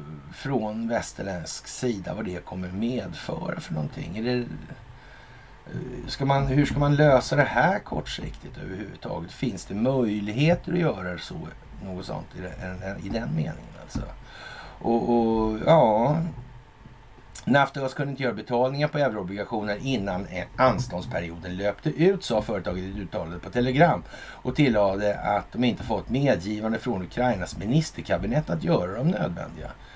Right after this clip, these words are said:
betalningarna. Oaktat om man har några pengar eller inte, säger man att det är så.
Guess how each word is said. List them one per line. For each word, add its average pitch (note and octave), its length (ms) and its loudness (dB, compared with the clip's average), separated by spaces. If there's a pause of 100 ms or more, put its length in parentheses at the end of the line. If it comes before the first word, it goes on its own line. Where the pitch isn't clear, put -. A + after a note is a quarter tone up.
(600)
betalningarna. - 1040 -4 (440)
Oaktat G2+ 480 0
om G2 80 -6
man G2 120 -6
har F#2 240 -4
några - 140 -6
pengar - 380 -4
eller - 120 -6
inte, - 160 -10
säger D2+ 220 -6
man - 160 -10
att - 100 -16
det - 100 -8
är B1+ 80 -4
så. - 160 -10